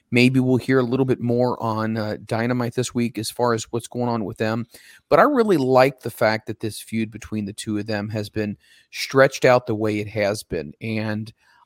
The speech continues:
I think it's definitely given it time to breathe instead of just this instant payoff,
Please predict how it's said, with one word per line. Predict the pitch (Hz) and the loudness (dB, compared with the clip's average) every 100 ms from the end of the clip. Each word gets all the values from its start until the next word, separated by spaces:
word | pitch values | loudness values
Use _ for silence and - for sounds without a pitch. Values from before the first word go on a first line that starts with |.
| _ | _
I | 127 | 0
think | - 165 | 2 0
it's | 160 - | -2 4
definitely | 147 147 139 | 4 4 0
given | 123 120 | 0 0
it | 123 | -2
time | - 117 117 | -4 -4 -2
to | 107 | -4
breathe | 98 - 110 98 69 - - _ _ _ _ _ | -2 -2 0 0 -4 -10 -20 _ _ _ _ _
instead | 131 - 131 110 | -4 0 2 2
of | 104 | -2
just | - 107 - | -4 -4 -4
this | 107 107 - _ - | -6 -6 -8 _ -4
instant | 131 - 107 - | -2 -2 -6 -4
payoff, | - 92 64 - | -4 -4 -4 -10